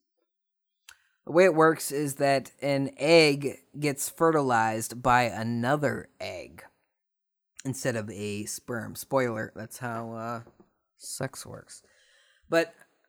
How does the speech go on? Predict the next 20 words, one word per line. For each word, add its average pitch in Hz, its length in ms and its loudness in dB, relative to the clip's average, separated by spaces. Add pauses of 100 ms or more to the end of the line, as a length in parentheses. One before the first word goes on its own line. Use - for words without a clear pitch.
honestly, 233 340 2
I'm 180 120 2
pretty, 160 500 2
I'm 151 100 -10
pretty 220 140 -4
confused 139 460 -4
by 117 160 -2
the 117 80 -8
whole 123 160 -2
thing 113 520 -8
because 127 320 -10
I 269 140 0
was 330 140 4
always 165 280 6
told 127 340 0
that 131 120 -4
females 135 840 -2 (160)
can 151 160 0 (100)
only 156 560 2
make 123 540 0